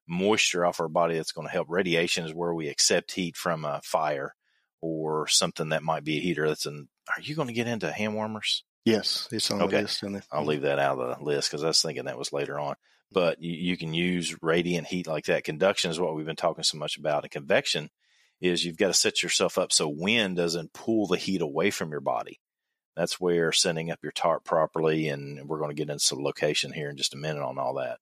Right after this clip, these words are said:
Speaker 1: But that, just understanding those four principles of heat, and heat loss in particular, is gonna be vital to setting up whatever setup that you've got.
Speaker 2: You know, e-, even if you, let's say you have a, a zero degree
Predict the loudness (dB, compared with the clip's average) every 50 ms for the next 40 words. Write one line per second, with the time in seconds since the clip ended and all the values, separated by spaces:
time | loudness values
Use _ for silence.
0 | _ _ _ _ _ _ _ _ _ -2 2 2 2 2 0 -2 0 2 4 4
1 | 4 4 0 _ -10 -2 0 2 2 4 2 2 2 2 0 2 2 2 4 2
2 | 2 2 0 -2 -4 -6 -6 -2 -2 -2 0 -2 -4 -4 -6 -8 -6 -8 -10 -10
3 | -6 -4 -2 -2 -2 -4 -8 -12 -12 _ _ _ _ _ -20 -20 _ _ _ _
4 | _ -16 -14 -14 -8 -4 -2 -2 -2 -4 -6 -4 0 0 0 2 2 2 4 4
5 | 4 2 0 -2 -4 -6 -6 0 0 0 0 0 -6 -6 -6 -6 -8 _ _ _
6 | _ _ _ _ -2 -2 0 0 0 -2 -4 -4 -4 -6 -6 -6 -2 0 2 4
7 | 4 2 0 -2 -6 -8 _ -8 -4 -2 -2 -2 -2 -4 -6 -8 -2 2 2 4
8 | 4 2 0 -2 -4 -4 -6 -6 -2 0 2 2 2 0 0 0 0 2 2 2
9 | 0 0 -4 -6 -6 -6 -6 -6 -6 -4 -2 0 0 0 -2 -4 _ _ -20 _
10 | _ _ _ _ _ _ _ -6 -4 0 2 2 2 2 2 0 0 2 2 2
11 | 2 2 0 -2 0 2 0 2 2 2 2 2 2 2 2 2 2 2 2 2
12 | 2 -2 -2 -2 -4 -10 -16 -20 -18 -12 -10 -6 0 2 4 4 4 4 2 2
13 | 2 2 2 2 2 0 0 -2